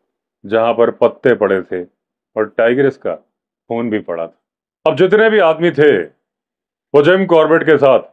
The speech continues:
बहुत सारी शिकार ट्रिप पर जा चुके थे और उन्हें भी जंगल का अच्छा खासा अनुभव था।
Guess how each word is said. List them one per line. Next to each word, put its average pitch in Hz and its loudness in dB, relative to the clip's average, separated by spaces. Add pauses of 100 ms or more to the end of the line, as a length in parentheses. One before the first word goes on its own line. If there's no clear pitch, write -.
(140)
बहुत 156 2
सारी 160 0
शिकार 135 0
ट्रिप 127 -4
पर 110 2
जा 107 2
चुके 104 -2
थे 95 -8 (520)
और 135 0
उन्हें 156 -2
भी 185 -4 (520)
जंगल 151 -2
का 143 2
अच्छा 135 -2
खासा 120 0
अनुभव 107 0
था। 95 -6